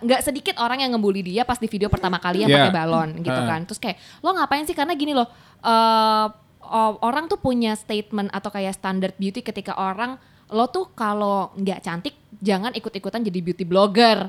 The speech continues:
Speaker 2: Heeh,
Speaker 1: Gitu. "Lo
Speaker 2: iya.
Speaker 1: jangan ikut-ikutan jadi beauty vlogger." Sedangkan kayak,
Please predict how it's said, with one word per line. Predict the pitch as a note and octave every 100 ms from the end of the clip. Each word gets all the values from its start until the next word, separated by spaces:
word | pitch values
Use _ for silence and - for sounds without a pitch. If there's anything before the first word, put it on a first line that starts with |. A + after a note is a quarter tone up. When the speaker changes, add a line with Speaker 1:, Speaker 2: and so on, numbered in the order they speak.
| -
Speaker 2:
Heeh, | - C#3+ D#3+ D#3 B2+
Speaker 1:
Gitu. | - E3+ D#3+
"Lo |
Speaker 2:
iya. | E3+ B2+
Speaker 1:
jangan | A3
ikut-ikutan | G#3 G3 F3+ G#3+
jadi | G#3+
beauty | F#3 F3 E3+
vlogger." | F#3 F#3+ F#3
Sedangkan | F#3+ F3+ F4
kayak, | C4+ G3